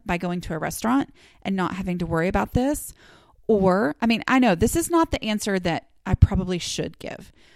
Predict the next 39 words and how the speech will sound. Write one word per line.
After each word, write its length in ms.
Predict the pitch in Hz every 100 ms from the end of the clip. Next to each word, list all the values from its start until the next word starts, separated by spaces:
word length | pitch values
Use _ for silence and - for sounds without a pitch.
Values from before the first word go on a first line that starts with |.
| _
but 100 | -
I'm 140 | 247 254
just 240 | 285 -
saying, 300 | 226 185 165
if, 180 | - -
if 160 | - -
your 180 | 269 302
goal 360 | 233 226 226
is 160 | 220 -
to 80 | 233
connect 320 | 208 196 -
with 140 | 180
people, 460 | - 156 156 147 156 _ _ _ _ _ _ _ _ - -
think 360 | - 285 254
about, 360 | 220 202 170 190
where 140 | 190
am 100 | 196
I 60 | 196
gonna 160 | 185 175
be 100 | 165
able 160 | 165
to 80 | 165
connect 300 | - 165 -
with 100 | 160
the 60 | 160
most? 260 | - - -
Am 260 | 226 254 277
I 80 |
gonna 200 | 269 254
be 180 | 233 226
able 220 | 196 190 -
to 120 | 180
let 360 | 165 180 -
this 220 | - 277 -
go 380 | 185 165 165 - _ _ _ _ _
and 160 | 202 196
do 160 | 190 175
this? 400 | - - - -
Um, 400 | 196 196 180 170